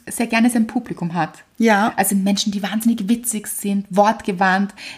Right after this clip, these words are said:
Speaker 1: die ständig Witze erzählen auch,
Speaker 2: Mhm.
Speaker 1: andere zum Lachen bringen, aber auf ein bisschen zwanghafte Weise.
Speaker 2: Ja, auf eine verächtliche, sexistische Art.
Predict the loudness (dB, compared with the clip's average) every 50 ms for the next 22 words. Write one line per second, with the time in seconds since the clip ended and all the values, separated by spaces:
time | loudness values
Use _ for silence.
0 | -10 -8 -6 -2 0 2 2 2 0 -2 -4 -2 -2 -4 -6 -6 -6 -6 -6 -4
1 | -2 0 0 0 0 0 0 0 4 4 6 6 6 6 4 2 0 -4 -6 -6
2 | -4 -2 0 0 0 0 -2 -6 -6 -4 -4 -4 -4 -2 -2 -4 -4 -4 -4 -6
3 | -8 -8 -10 -10 -6 -2 0 0 0 0 0 2 2 2 0 0 -2 -2 0 0
4 | -2 -4 -6 -6 -6 -4 -2 -2 -2 -4 -4 -4 -4 -2 2 4 4 6 6 4
5 | 4 4 2 2 0 -12 -20 -20 -20 _ _ _ -8 -2 0 2 2 2 2 0
6 | -2 0 0 0 0 -2 -4 -4 -4 -2 0 0 0 0 -2 -4 -6 -6 -6 -4
7 | -2 -2 -2 -4 -4 -8 -8 -6 -6 -6 -6 -8 -10 -12 -16 -20 -12